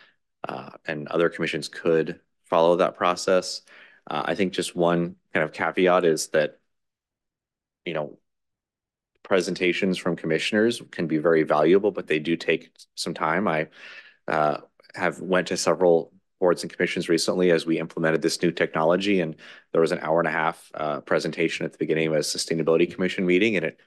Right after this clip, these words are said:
adds value, but it does mean that the other items that are on their work plan get pushed in later into the evening.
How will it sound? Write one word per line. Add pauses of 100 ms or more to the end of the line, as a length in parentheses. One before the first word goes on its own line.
(120)
adds
value,
but
it
does
mean
that
the (380)
other
items
that
are
on
their
work
plan
get
pushed
in
later
into
the
evening.